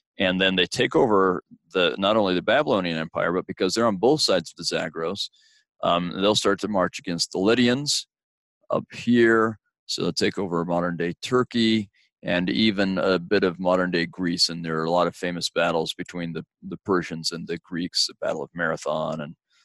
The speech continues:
all sorts of, of battles, right? So they create what was the largest empire up to that point.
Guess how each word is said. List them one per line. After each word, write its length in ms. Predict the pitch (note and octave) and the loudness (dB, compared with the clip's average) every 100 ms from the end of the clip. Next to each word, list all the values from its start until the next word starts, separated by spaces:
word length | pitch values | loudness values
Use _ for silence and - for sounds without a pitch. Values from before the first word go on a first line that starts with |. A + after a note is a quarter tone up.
| _ | _
all 140 | - F2 | -4 -2
sorts 320 | - F2+ - | 0 -2 -4
of, 140 | E2 - | -10 -6
of 200 | E2+ D#2 | -6 -2
battles, 460 | F#2 E2+ D#2 E2 - | 2 2 2 -2 0
right? 220 | F2 F2 | 0 0
So 120 | - | 0
they 200 | F#2+ B2 | 2 2
create 500 | C#3 A2 G2 F#2 - - _ _ _ - | 2 0 2 2 -2 -16 _ _ _ -2
what 260 | G2+ G2+ | 2 2
was 380 | - G#2 G#2 G2 | 2 4 4 2
the 120 | - | 0
largest 720 | F2+ F2+ G2 A#2+ B2 A#2 A2+ - | 0 4 4 4 2 -2 -4 -4
empire 800 | G2 F#2+ - E2+ E2 D#2+ D#2+ D#2 _ | -2 -2 0 2 4 4 2 0 _
up 160 | F2+ - - | -2 -2 -4
to 100 | E2 | -4
that 200 | E2 D#2 - | -2 -4 -6
point. 280 | - - | -14 -14